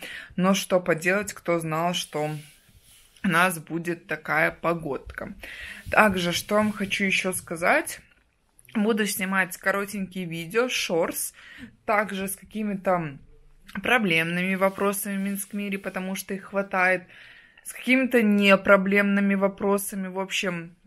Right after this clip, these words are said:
также у меня будут выходить еще такие коротенькие видео по минуте на различные-различные темы. Тоже такие видео я попрактикую. Вот, так что, м, как-то так, поэтому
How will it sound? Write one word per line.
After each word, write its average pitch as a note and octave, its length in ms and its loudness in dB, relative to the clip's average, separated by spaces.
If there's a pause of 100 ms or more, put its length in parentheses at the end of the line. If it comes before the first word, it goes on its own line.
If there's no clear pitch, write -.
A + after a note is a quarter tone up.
(120)
также G3 280 4
у G3 40 0
меня F#3 120 2
будут F3 240 -4
выходить F3+ 440 -4
еще G#3+ 220 -4
такие F#3+ 300 -6
коротенькие F3+ 680 0
видео G#3+ 460 2
по G3 280 -2
минуте F3 760 0 (540)
на G3+ 280 6
различные-различные F#3 1160 -2
темы. G#3+ 380 -2
Тоже F#3 300 0
такие E3+ 320 -4
видео F3+ 320 -2
я D3 200 4
попрактикую. E3+ 1200 -4 (1120)
Вот, G3+ 360 4
так D4 240 6
что, - 520 0
м, A#3 500 -2
как-то B3+ 460 0
так, D4+ 560 0
поэтому C4+ 840 2